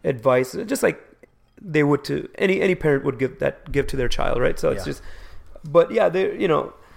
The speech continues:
Speaker 1: they, at some point they understand that their, their kids are grown up, right? So it's
Speaker 2: Yeah.
Speaker 1: like, it's like, like, same with your parents. I'm sure they don't, you know, tell you what to do every day.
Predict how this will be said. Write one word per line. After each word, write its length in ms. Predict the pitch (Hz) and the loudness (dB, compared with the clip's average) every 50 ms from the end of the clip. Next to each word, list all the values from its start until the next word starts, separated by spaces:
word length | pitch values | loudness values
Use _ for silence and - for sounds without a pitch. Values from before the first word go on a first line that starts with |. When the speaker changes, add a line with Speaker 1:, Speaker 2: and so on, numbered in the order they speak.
| - - - - - - - - - - 165 160 | -20 -20 -20 -20 -20 -20 -20 -20 -20 -18 -4 2
Speaker 1:
they, 180 | 165 220 226 - | 4 4 4 4
at 120 | - - | 2 2
some 140 | - 214 180 | 0 0 2
point 160 | 202 208 185 | 2 4 4
they 80 | 175 170 | 4 2
understand 440 | 156 147 135 - - 151 135 135 | 2 0 -4 0 0 2 2 2
that 120 | 135 120 - | 0 0 0
their, 280 | 135 127 127 - - | 2 0 0 0 -4
their 180 | - 131 135 123 | -6 -6 -6 -6
kids 280 | - - - 131 120 117 | -4 -2 -2 -2 -2 -2
are 80 | 123 113 | -6 -2
grown 240 | 117 127 - - - | -2 -2 -2 -2 -4
up, 180 | - - - | -6 -6 -2
right? 180 | - - - - | -2 -2 -2 0
So 120 | - 82 78 | 0 0 0
it's 180 | 73 - - | 0 0 -2
Speaker 2:
Yeah. 60 | - - | -4 -4
Speaker 1:
like, 240 | - - - - - - - - - - - _ - - - | -4 -6 -12 -20 -20 -20 -20 -20 -20 -20 -20 _ -20 -20 -12
it's 200 | - - - - | -12 -8 -4 -4
like, 160 | 165 160 - | -4 -4 -2
like, 240 | - 208 196 156 - | 0 0 0 2 4
same 140 | - 214 196 | 4 4 4
with 100 | 185 180 | 4 4
your 120 | 175 151 | 2 2
parents. 240 | 143 151 139 127 120 143 | 4 2 0 0 0 0
I'm 80 | 131 | -2
sure 200 | 120 - 143 131 131 | 2 2 2 2 4
they 120 | 131 127 | 4 2
don't, 240 | 127 127 131 - - - _ _ _ _ _ _ _ _ _ _ _ _ - | 2 2 0 -2 -8 -16 _ _ _ _ _ _ _ _ _ _ _ _ -10
you 80 | 170 | -8
know, 160 | - - - - _ _ _ _ _ _ _ _ _ _ _ _ _ _ _ _ _ _ _ - | -8 -8 -10 -12 _ _ _ _ _ _ _ _ _ _ _ _ _ _ _ _ _ _ _ -4
tell 160 | - 175 156 156 | 2 2 4 4
you 80 | 147 | 4
what 140 | 143 139 139 | 2 2 0
to 60 | - 135 | 0 -2
do 160 | 131 131 131 | 0 2 2
every 180 | 120 113 120 117 | 2 0 -2 -2
day. 340 | 120 123 123 123 131 - | 0 0 0 0 0 -2